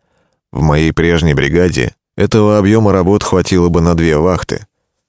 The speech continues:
Следующий день прошел не менее эффективно. И для меня полезно.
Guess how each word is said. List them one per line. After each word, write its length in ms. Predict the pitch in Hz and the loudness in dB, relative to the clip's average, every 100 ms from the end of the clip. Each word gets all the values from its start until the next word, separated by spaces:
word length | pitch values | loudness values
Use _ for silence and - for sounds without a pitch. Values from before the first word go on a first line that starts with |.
| _ _ _ | _ _ _
Следующий 720 | - - 101 113 113 95 107 | -10 -2 0 2 2 0 0
день 240 | 98 104 92 | 0 0 0
прошел 400 | 92 90 101 90 | 0 0 0 2
не 100 | 87 | 2
менее 400 | 87 80 76 73 | 2 2 0 0
эффективно. 720 | - 80 - 78 64 50 - _ _ _ _ | -2 -6 -4 -4 -4 -6 -10 _ _ _ _
И 120 | 82 | -4
для 160 | 76 73 | -2 0
меня 460 | 69 71 92 87 - _ - | 0 0 0 -2 -6 _ -4
полезно. 540 | 78 65 53 - - | -2 -2 -4 -8 -12